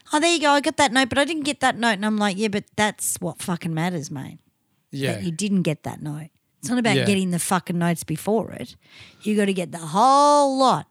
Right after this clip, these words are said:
Speaker 1: you know?"
Speaker 2: Yeah,
Speaker 1: So,
Speaker 2: that's right.
Speaker 1: really interesting. But, yeah, that's our show for this week. Really sorry to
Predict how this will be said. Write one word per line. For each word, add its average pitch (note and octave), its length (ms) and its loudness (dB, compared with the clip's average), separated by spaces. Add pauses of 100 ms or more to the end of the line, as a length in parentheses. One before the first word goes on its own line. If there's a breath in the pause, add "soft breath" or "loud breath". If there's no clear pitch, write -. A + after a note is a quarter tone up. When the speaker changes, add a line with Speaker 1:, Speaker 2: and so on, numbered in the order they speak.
Speaker 1:
you F#3 140 -2
know?" F#3 260 -2 (500 loud breath)
Speaker 2:
Yeah, - 120 -4
Speaker 1:
So, A3+ 80 4
Speaker 2:
that's G3+ 380 4
right. C3+ 360 -4 (160)
Speaker 1:
really G#3 480 -2
interesting. F3 600 -4
But, E3 200 -4
yeah, G3+ 300 2
that's G#3 260 -2
our F#3 120 0
show F3 280 0
for - 140 -8
this F3 220 -4
week. G3+ 300 -4
Really C4+ 300 2
sorry A#3+ 400 4
to G#3 120 -2